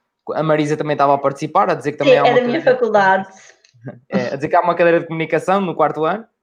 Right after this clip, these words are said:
Speaker 1: também, que estávamos a falar há bocado. Hum, mais coisas. Ah, o que é que eu ia falar?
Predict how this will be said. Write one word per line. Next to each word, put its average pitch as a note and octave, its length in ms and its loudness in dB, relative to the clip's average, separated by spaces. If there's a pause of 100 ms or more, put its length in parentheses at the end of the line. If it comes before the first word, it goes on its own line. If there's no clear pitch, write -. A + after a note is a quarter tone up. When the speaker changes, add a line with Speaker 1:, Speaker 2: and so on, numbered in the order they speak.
(300)
Speaker 1:
também, C3+ 300 -6
que E3+ 60 -20
estávamos B2+ 260 -6
a - 20 -12
falar B2+ 240 -2
há B2+ 60 -2
bocado. - 280 -6 (640)
Hum, E3+ 840 -2 (600)
mais F#3+ 220 0
coisas. C#3+ 320 -2
Ah, D3 180 4
o C3 40 -6
que D#3+ 80 -8
é - 20 -4
que E3 80 -10
eu E3+ 40 0
ia E3 120 0
falar? C3 380 0